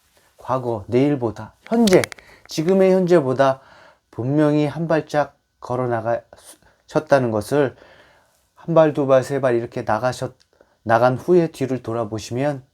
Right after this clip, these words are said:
그 부분이 보이실 거예요. 하지만 내가 제자리에서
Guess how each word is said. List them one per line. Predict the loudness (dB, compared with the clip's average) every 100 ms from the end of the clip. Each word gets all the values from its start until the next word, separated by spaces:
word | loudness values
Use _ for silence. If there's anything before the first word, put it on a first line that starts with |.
| _
그 | -16
부분이 | -10 -6 -6 -4
보이실 | -4 -4 -6 -12
거예요. | -10 -12 -14 _ _ _
하지만 | -4 4 6 8 6 4 -4 _ _ _ _ _ _ _
내가 | 6 8 8
제자리에서 | 6 6 8 8 6 6 6 6 0